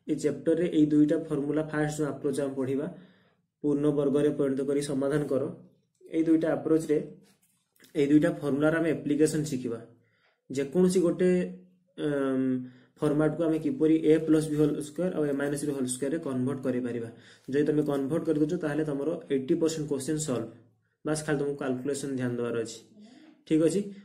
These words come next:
ମୁଁ example ଥ୍ରୋରେ ବୁଝେଇବି ପୂର୍ଣ୍ଣ ବର୍ଗରେ ପରିଣତ କରି ସମାଧାନ କରିବା କିପରି ହୁଏ। ଦେଖ ଏବେ ପିଲେ, ଦେଖ ଏଠାରେ ପିଲେ, ମୁଁ ଗୋଟେ ସମୀକରଣ ଦ୍ୱାରା ବୁଝେଇବି ପ୍ରକୃତରେ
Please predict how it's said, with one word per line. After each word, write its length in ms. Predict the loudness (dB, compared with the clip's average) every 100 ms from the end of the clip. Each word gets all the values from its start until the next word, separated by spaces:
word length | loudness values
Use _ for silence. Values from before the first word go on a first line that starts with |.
| -4
ମୁଁ 80 | 0
example 480 | 2 2 2 2 0
ଥ୍ରୋରେ 260 | 2 4
ବୁଝେଇବି 420 | 4 2 2 2 0 -6 -18 _
ପୂର୍ଣ୍ଣ 260 | 0 0 2
ବର୍ଗରେ 520 | 2 4 2 2 2
ପରିଣତ 340 | 0 0 0
କରି 200 | 0 0
ସମାଧାନ 420 | 0 -2 -2 -4 -2
କରିବା 260 | -2 -2 -4 -12 -18 -12
କିପରି 260 | -4 -2
ହୁଏ। 220 | 0 -4 -8 -14 _ _ _ _
ଦେଖ 200 | -6 0
ଏବେ 160 | 0 2
ପିଲେ, 200 | 0 0 -4 -10 -20 -20 -20 -20 -20 -20 -20 -20 -20 -18 -18 -16 -18 -4
ଦେଖ 180 | 0 4 4
ଏଠାରେ 240 | 6 6
ପିଲେ, 300 | 6 6 4 -2 -12 -18 -18 -18 -18 -10 2
ମୁଁ 120 | 4
ଗୋଟେ 180 | 6 4
ସମୀକରଣ 600 | 2 2 2 2 2 4
ଦ୍ୱାରା 220 | 4 4
ବୁଝେଇବି 500 | 4 4 6 6 6 0 -4 -14 -18 -18 -6 -4
ପ୍ରକୃତରେ 560 | 2 4 4 4 2